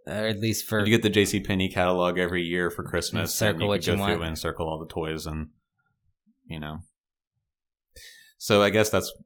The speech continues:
Speaker 2: how it was. <laughs> I don't know
Speaker 1: That's
Speaker 2: why
Speaker 1: how
Speaker 2: I was getting confused for a
Speaker 1: that's
Speaker 2: second.
Speaker 1: how
Speaker 2: Like,
Speaker 1: it
Speaker 2: I literally
Speaker 1: was.
Speaker 2: lived it.
Speaker 1: That's
Speaker 2: Except
Speaker 1: how it
Speaker 2: it
Speaker 1: was
Speaker 2: wasn't an
Speaker 1: back
Speaker 2: owl
Speaker 1: then,
Speaker 2: that did
Speaker 1: dude.
Speaker 2: it.
Speaker 1: That's why we're going through nostalgia.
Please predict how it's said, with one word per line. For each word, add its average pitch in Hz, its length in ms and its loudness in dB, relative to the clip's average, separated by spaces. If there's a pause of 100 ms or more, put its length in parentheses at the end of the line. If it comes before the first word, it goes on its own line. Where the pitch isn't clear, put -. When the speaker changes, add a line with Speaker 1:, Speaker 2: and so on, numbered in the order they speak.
(360)
Speaker 2:
how 76 220 -4
it 60 60 -6
was. 73 360 -8
<laughs> - 80 -6
I - 40 -8
don't 156 800 10
know 98 280 4
Speaker 1:
That's 98 40 6
Speaker 2:
why 92 100 6
Speaker 1:
how 92 80 4
Speaker 2:
I - 20 2
was 95 180 2
getting 92 240 -2
confused 85 400 -6
for 85 100 -6
a 82 60 -4
Speaker 1:
that's 78 160 -4
Speaker 2:
second. 87 80 -2
Speaker 1:
how 127 140 4
Speaker 2:
Like, 156 120 4
Speaker 1:
it - 40 2
Speaker 2:
I - 40 4
literally 113 200 8 (100)
Speaker 1:
was. 90 60 2
Speaker 2:
lived 87 300 -2
it. 76 160 -8 (640)
Speaker 1:
That's - 160 -4
Speaker 2:
Except 95 100 2
Speaker 1:
how 127 80 2
it - 40 0
Speaker 2:
it 180 40 0
Speaker 1:
was 156 140 6
Speaker 2:
wasn't 160 180 4
an - 60 6
Speaker 1:
back 87 60 4
Speaker 2:
owl 87 120 2
Speaker 1:
then, 104 160 0
Speaker 2:
that 107 80 -2
did 123 100 2
Speaker 1:
dude. 139 100 2
Speaker 2:
it. - 60 -6 (280)
Speaker 1:
That's 113 200 0
why 131 140 6
we're 120 120 2
going 120 220 2
through 120 180 -2
nostalgia. 120 640 -2